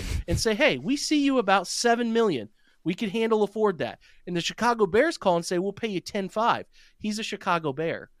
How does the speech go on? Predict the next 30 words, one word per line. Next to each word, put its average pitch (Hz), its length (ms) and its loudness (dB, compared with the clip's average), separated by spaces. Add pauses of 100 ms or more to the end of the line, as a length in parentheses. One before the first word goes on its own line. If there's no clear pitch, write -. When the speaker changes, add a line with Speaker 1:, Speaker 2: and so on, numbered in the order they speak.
(260)
Speaker 2:
That's 180 240 0
more 185 180 0
than 175 80 -6
likely 170 260 -2
how 165 100 0
it's 151 100 -8
gonna 151 140 -6
go. 180 280 2
And 165 100 -2
all 202 180 2
you 240 140 -2
have 220 120 0
to 175 80 -14
do 240 240 2
is 180 100 -2
if 180 80 -6
he 180 80 -8
goes 190 240 0
to 185 100 -10
the 160 60 -6
Bears, 196 380 0
you 165 80 -8
say, 175 160 -2
"Well, 208 160 -4
the 151 100 -8
Browns 131 340 -2
are 123 100 -6
in 120 60 -8
the 117 80 -10
mix. 240 520 -10